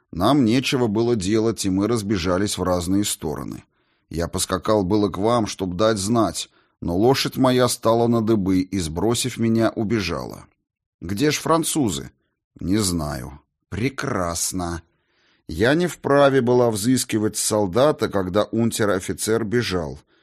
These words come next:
но чрезвычайно была недовольна и встревожена этим обстоятельством. При выезде из рощи увидела я толпу конных людей — которые что-то нерешительно переминались.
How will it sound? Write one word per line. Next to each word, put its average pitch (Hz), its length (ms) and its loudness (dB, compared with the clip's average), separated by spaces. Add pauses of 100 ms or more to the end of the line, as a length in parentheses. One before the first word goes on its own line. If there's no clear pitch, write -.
(220)
но 95 160 0
чрезвычайно 95 800 0
была 113 300 2
недовольна 107 720 0
и 104 200 -4
встревожена 113 840 -4
этим 92 340 -4
обстоятельством. - 1040 -10 (640)
При 104 160 0
выезде 131 560 0
из 120 160 0
рощи 143 520 0
увидела 135 540 0
я 127 240 2
толпу 120 480 -4
конных 117 520 -2
людей — 110 600 -2 (300)
которые 143 480 2
что-то 123 440 -2
нерешительно 113 800 0
переминались. 107 920 -4